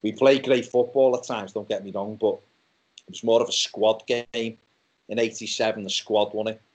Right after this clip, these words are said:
in, whereas eighty-six, the team was incredible with Gary Lineker. But what an achievement to, uh,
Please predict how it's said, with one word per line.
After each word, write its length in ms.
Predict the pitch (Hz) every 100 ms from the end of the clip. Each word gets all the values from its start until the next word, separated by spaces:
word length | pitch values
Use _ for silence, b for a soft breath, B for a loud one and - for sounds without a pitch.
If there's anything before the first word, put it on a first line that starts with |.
| _ _ _
in, 160 | 107 104
whereas 440 | 110 107 - 104 113
eighty-six, 640 | 110 110 104 - 110 -
the 100 | 101
team 360 | - 107 101 104
was 140 | 107
incredible 500 | 107 - 101 98 107
with 140 | 107
Gary 220 | - 101 92
Lineker. 360 | 92 98 110
But 180 | 95 - B B B B
what 180 | 123 123
an 100 | 123
achievement 760 | 107 107 107 110 113 - - _ _
to, 300 | - 110 101
uh, 240 | 98 98